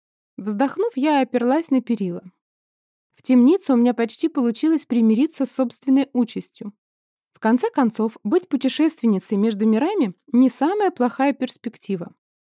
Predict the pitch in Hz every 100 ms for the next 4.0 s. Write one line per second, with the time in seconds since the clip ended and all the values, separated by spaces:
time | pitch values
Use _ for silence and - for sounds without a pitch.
0 | _ _ - 247 240 214 233 202 240 294
1 | 311 240 226 254 - 285 220 - 196 196
2 | 247 226 208 208 226 - 370 - 220 -
3 | 208 220 - 233 247 277 269 190 - 185